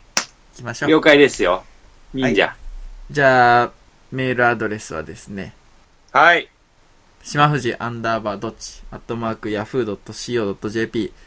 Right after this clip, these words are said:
Speaker 2: はい。
Speaker 1: 綴りはエスエイチアイエムエーエフユージェーアイアンダーバーディーオーシーシーエイチアイアットマークワイエーエイチオー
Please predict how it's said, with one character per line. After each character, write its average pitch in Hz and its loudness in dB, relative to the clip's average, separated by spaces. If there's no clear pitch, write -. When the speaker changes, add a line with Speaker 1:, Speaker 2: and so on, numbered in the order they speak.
Speaker 2:
は 165 0
い。 165 -4
Speaker 1:
綴 123 -4
り 127 2
は - -2
エ 127 -4
ス - -6
エ 143 -2
イ 135 -6
チ 139 -4
ア 131 2
イ 120 -2
エ 123 -6
ム 120 -6
エ 123 -2
ー 92 -2
エ 110 -4
フ 117 -8
ユ 113 -4
ー 104 -6
ジ 101 -6
ェ 104 0
ー 107 0
ア 107 2
イ - -6
ア 110 -8
ン 110 -8
ダ 110 -2
ー - -10
バ 113 -2
ー - -18
デ 120 -10
ィ 117 -6
ー 113 -2
オ 104 -8
ー - -12
シ - -12
ー 110 -10
シ - -12
ー - -10
エ 101 -6
イ 113 -8
チ - -6
ア 107 0
イ 73 -8
ア - -10
ッ - -14
ト - -6
マ 120 -2
ー 117 -6
ク - -14
ワ 117 -6
イ 120 -2
エ 120 0
ー 110 -2
エ 113 -2
イ 117 -6
チ 123 -8
オ 120 -2
ー - -4